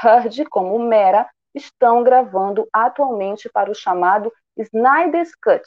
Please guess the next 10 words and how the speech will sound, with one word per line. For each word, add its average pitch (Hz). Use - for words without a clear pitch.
Há 208
a 247
possibilidade 190
de 214
mais 269
atores 247
estarem 214
envolvidos 226
nas 220
filmagens, 214